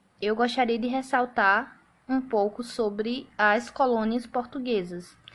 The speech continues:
Então, os portugueses, né, o Império Português,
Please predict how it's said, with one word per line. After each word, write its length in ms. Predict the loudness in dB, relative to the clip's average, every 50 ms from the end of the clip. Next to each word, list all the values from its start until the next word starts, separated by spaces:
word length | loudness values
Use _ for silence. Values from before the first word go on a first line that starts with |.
| -20 -20 -20 -20 _ -6
Então, 500 | -6 -2 2 4 4 4 4 2 0 -2
os 300 | -2 -2 -2 -2 -2 0
portugueses, 800 | 2 2 2 2 0 -6 -6 -4 -2 2 2 2 2 2 -2 -2
né, 160 | -2 -2 0
o 40 | 0
Império 540 | 0 -2 0 2 2 4 4 4 2 0 -4
Português, 1040 | -6 -10 -14 -12 -12 -12 -10 -8 -8 -6 -4 -4 -2 -4 -4 -6 -10 -14 -20 -20